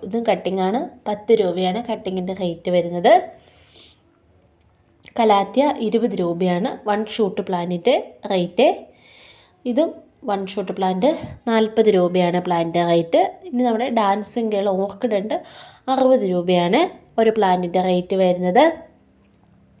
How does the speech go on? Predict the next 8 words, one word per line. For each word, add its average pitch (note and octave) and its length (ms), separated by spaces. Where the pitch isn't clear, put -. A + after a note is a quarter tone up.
ഇത് B3+ 120
കട്ടിങ് A#3+ 400
പതിനഞ്ച് G3+ 460
രൂപയാണ് F#3 420
കേട്ടോ, F3 200
ലക്കി F3+ 240
ബാമ്പുവിൻ്റെ F3 480
കട്ടിങ്. F3+ 400